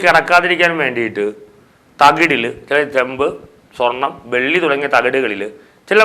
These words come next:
മന്ത്രക്രിയകൾ എഴുതി ചില പ്രത്യേക രീതിയിലുള്ള കളങ്ങളൊക്കെ വരച്ച്, ആ, അത് ചില മന്ത്രജപത്തോടു കൂടി സിദ്ധി വരുത്തി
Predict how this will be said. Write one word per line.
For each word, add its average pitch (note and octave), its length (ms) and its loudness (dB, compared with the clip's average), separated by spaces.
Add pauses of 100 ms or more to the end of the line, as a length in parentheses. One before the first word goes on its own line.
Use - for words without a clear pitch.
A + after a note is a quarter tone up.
(100)
മന്ത്രക്രിയകൾ G3 920 2 (120)
എഴുതി D3 280 -2 (680)
ചില A3 200 2
പ്രത്യേക A3 520 2 (160)
രീതിയിലുള്ള F#3+ 600 0 (120)
കളങ്ങളൊക്കെ E3+ 640 4
വരച്ച്, A2 400 -2 (920)
ആ, B2+ 40 6 (320)
അത് F#3 120 4 (200)
ചില F3+ 120 4 (280)
മന്ത്രജപത്തോടു E3+ 760 2
കൂടി E3+ 220 -2
സിദ്ധി C3+ 320 -4
വരുത്തി A#2+ 320 -4